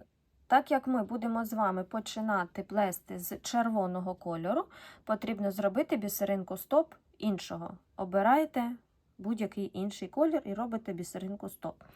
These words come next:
Взяли ось одну бісеринку, протягуємо, залишаємо обов'язково хвостик сантиметрів десять. Далі голочкою знизу вгору один раз пройшли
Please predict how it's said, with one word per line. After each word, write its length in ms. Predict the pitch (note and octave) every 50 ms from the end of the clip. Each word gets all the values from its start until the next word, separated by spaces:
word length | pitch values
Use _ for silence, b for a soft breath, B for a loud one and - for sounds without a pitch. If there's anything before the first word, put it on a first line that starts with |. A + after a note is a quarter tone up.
| B B B B B B B B B B B B B B _ _ _ _ _ -
Взяли 500 | F#3+ F#3 G#3 B3+ C4+ C4+ A#3 F#3+ F3+ G3+ A3 D4 _
ось 260 | G3 F#3 F#3 - -
одну 260 | G3+ G3+ G3 A3+ D4
бісеринку, 720 | C#4+ C4+ A3 G3+ - - F#3+ F3 E3 D#3+ E3+ - - - - _ _
протягуємо, 880 | - G3 F#3+ A#3+ D4 - - G#3 F#3 E3+ E3+ E3+ F3+ F3+ F3+ F3+ F#3 G3+
залишаємо 760 | G#3 F#3+ G3+ A3 G#3+ A3 A3 - - C4+ D4+ D#4+ D4 C4 A3+
обов'язково 760 | G#3+ F#3+ G3+ G3+ G3 G3+ G3+ - - - A#3 B3 B3+ B3+ A#3+
хвостик 540 | A3+ - F#3+ F#3 F3+ F3+ - - - G3+ G3+
сантиметрів 640 | - - G3+ G3+ - G#3+ G#3 G3+ G3 - G3+ G3+ G3
десять. 440 | F#3+ G3+ G3 G3 - - G3+ F#3 F3+
Далі 360 | G#3+ A3+ A3+ G3+ E3+ D#3+ - - _ _ _ _ _ _ _ B B B B B B B B B B B B B B B B B B B B _ _ _ _ _ _ _ _ _ _
голочкою 720 | - G3 F#3 A#3 C4+ C4+ A#3+ G#3+ F#3+ - - - G3+ G3+
знизу 520 | F#3+ - A3 A#3 B3 B3 A3 G3 F#3+ F#3 F3+
вгору 580 | F3 F3+ F#3+ G#3 G#3+ G3 F#3 E3+ E3+ - F3+ F3 - _ _ _ _
один 440 | - A3+ A#3+ G#3+ G3+ G3 F#3+ F#3+ G3
раз 220 | G3+ G3+ G#3 -
пройшли 640 | - - A#3 A3+ A3+ A3 - - B3 B3 B3 B3+